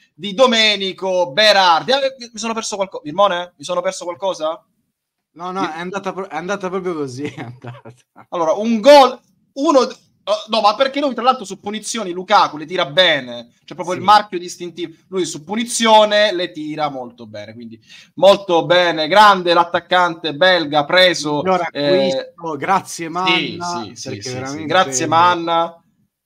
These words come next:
Speaker 1: Eh, soprattutto, tra l'altro, secondo me l'M V P di oggi è stato ancora una volta Castagne, An-, ancora oggi, Cas-, un Castagne mai domo, ragazzi. Altro, <laughs> mi capi-,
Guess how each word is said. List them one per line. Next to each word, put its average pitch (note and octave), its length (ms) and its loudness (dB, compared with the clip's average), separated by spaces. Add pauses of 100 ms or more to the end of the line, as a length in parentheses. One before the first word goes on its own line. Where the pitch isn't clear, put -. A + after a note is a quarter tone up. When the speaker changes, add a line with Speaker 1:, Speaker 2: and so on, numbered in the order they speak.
(120)
Speaker 1:
Eh, A3 240 2
soprattutto, A3 360 0
tra G3+ 100 2
l'altro, C4+ 460 0 (160)
secondo D3+ 260 -8
me B3 100 0
l'M F3+ 160 -6
V F3 180 -8
P G3 120 -8
di F3 100 -4
oggi G#3+ 240 2
è D#3 40 -4
stato D3 200 -4
ancora D#3 280 -4
una D#3+ 100 0
volta F3 380 0
Castagne, A#2+ 1080 -8
An-, D#3+ 260 -8
ancora G#3 420 4
oggi, D3+ 420 0
Cas-, E3 240 -10
un F#3 140 -14
Castagne A#3 600 -2
mai G#3+ 280 -2
domo, D3 360 -6
ragazzi. C3 580 -16 (280)
Altro, G3 440 0 (160)
<laughs> - 260 2
mi D4 140 2
capi-, D4 400 2